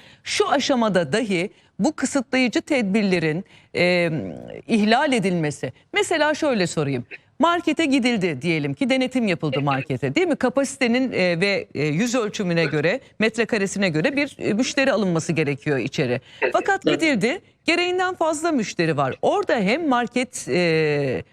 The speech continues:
Speaker 1: yöneticilerine hem de, e, markete giren müşterilere aslında işlem yapılsa bu süreçte,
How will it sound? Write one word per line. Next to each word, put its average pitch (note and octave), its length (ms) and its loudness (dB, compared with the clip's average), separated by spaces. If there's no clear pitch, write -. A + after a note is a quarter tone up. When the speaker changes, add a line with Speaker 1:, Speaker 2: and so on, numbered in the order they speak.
Speaker 1:
yöneticilerine D#3+ 840 0
hem G4+ 360 2
de, C#3+ 240 2
e, E3 180 0
markete B3+ 540 0
giren A#3 340 2
müşterilere F3+ 800 0
aslında D#4+ 360 -2
işlem C#4 480 0
yapılsa A#3+ 600 0
bu F#3+ 120 2
süreçte, G#3+ 720 0